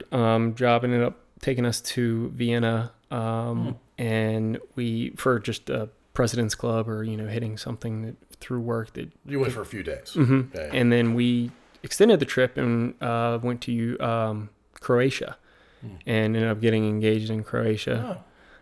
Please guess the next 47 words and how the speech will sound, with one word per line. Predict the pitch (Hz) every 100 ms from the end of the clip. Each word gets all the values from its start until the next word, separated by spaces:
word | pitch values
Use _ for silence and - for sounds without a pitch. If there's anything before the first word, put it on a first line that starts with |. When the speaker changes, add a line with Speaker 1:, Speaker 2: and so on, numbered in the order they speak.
| -
Speaker 1:
Kinda | 120 113
set | -
the | 117
bar | 117 117
way | 113 117
too | - 113
high | 117 117 113 -
there. | - 120 117 - _ _ -
Speaker 2:
Was | 127 117 113 117
Speaker 1:
Um, |
Speaker 2:
that | 110 - _ _
planned | - 120 113
before | 110 - 113
you | 104
left | 117 160 - - -
the | 113
States? | - 135 170 -
Speaker 1:
Oh, | 131
yeah. | 123 107 98 -
Speaker 2:
Yeah. | 95 90 120 117 110 110
Speaker 1:
Um, | 107 104 110 -
I, | 120 117 113 123
you | 131
know, | 110 107 117
was | 135 -
cool | - - 123
as | 117
a |
cucumber, | - 135 120 127 123 123 127
had | 120 120 117 -
the, | 123 117
the | 120 117
ring | 117 120 123
in |
my | 117 117 113 117 127
backpack, | 120 113 113 123 120 117
making | 123 117
sure | 113 123 117
that | 117
I, | 113 117
uh, | 117 117 110 104 _ _
you | 120
know, | 110 113 -
didn't | 127 113
lose | 113 113 117
it. | 123 139
And | - 120 110